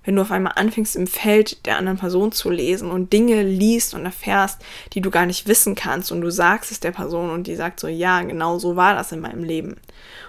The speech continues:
Oder du erzählst ihnen was von ihrem früheren Leben, weil du es in ihrem Feld lesen kannst und sie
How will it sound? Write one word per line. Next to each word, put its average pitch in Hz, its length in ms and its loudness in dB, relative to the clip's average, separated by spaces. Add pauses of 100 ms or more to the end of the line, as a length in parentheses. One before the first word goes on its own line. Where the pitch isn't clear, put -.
(140)
Oder 180 280 4
du 196 220 -4
erzählst 196 540 2
ihnen 180 160 2
was 180 180 -2
von 175 180 -4
ihrem 175 220 -4
früheren 185 400 0
Leben, 196 360 4
weil 170 160 0
du 160 60 -4
es 170 140 -4
in 175 160 -4
ihrem 170 220 -4
Feld 185 320 -2
lesen 190 340 2
kannst 175 400 -8
und 175 180 -4
sie 175 300 -6